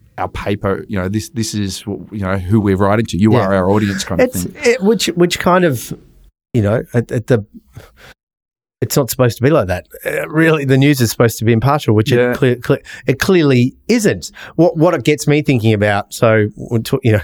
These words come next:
Speaker 2: <laughs> bringing back to brands and things like that is, um, uh, you,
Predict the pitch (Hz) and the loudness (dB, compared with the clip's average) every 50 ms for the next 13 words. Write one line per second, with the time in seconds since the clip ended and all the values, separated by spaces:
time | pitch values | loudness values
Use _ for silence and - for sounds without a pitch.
0 | 156 156 - _ - - 120 110 113 110 104 101 104 101 107 98 98 107 107 110 | 0 -4 -4 _ -14 -6 -2 0 2 2 2 0 -2 -2 -4 0 0 2 2 2
1 | 110 101 113 104 117 110 101 98 101 92 98 101 95 101 98 95 - - - - | 0 0 0 0 2 2 2 2 0 0 0 0 0 0 -2 -2 -6 -12 -16 -16
2 | - - - - - _ - 113 113 113 107 104 98 95 98 - - - - _ | -16 -18 -18 -20 -12 _ -2 0 0 2 2 0 0 -2 -4 -8 -14 -18 -18 _
3 | _ _ _ - 113 104 101 104 104 104 104 110 - - 196 139 120 120 120 120 | _ _ _ 0 2 2 4 4 4 4 2 0 -2 -4 -2 2 4 4 6 6
4 | 117 113 110 110 113 - | 6 6 4 4 2 -2